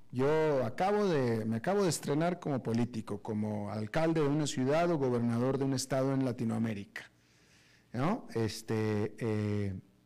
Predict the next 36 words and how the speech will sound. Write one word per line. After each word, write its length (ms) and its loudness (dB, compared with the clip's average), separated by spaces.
y 60 0
obviamente, 400 2
pues 160 -4
yo 260 2
antes 360 0
de 100 0
este, 300 0
de, 160 -2
de 100 -4
ser 180 -2
político, 460 0
yo 100 2
no 220 2
era 200 0
rico, 400 0
ni 120 2
mucho 280 -2
menos. 640 -12
Y 160 4
de 180 4
pronto 1000 2
me 280 2
caen 360 2
a 80 2
mí 440 2
varios 360 12
millones 420 4
de 80 2
dólares. 560 -6
O 80 -4
sea, 200 0
de 120 0
pronto 380 2
me 100 4
hago 180 4
millonario, 800 2